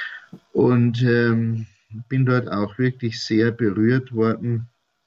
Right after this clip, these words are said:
Es ist ein Ort des Gebetes, ein Ort einfach, wo, ja, Heilung auf verschiedene Weise, es muss nicht unbedingt die körperliche Heilung sein, aber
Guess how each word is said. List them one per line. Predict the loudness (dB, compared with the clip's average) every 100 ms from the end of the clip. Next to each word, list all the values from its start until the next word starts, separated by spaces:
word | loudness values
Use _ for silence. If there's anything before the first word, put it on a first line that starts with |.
| -20 _
Es | -4
ist |
ein | -4
Ort | 0 0 0 -4
des | -6 -6
Gebetes, | -4 0 2 2 -2 -4 -6 -12 _ _ _ _ _ _ _ _ -8 -4
ein | -2
Ort | -2 0 2 0 -2
einfach, | -6 -4 -4 -4 -4
wo, | 0 2 2 -2 -14 -16 -14 -14 -16 -4
ja, | 0 2 2 0
Heilung | -4 -4 -2 0 2 2 0 0 -4 -8
auf | -4 -2 -2
verschiedene | -4 -4 -2 -2 0 2 2 2 0
Weise, | 2 2 2 0 -4 -6 -6 -10
es | -2
muss | 0 0
nicht | 0 -2 0
unbedingt | 0 2 2 0 0
die | -6
körperliche | -2 0 0 0 -4 -4 -6 -6
Heilung | -4 -4 -2 -4 -6
sein, | -2 0 2
aber | 2 0 -2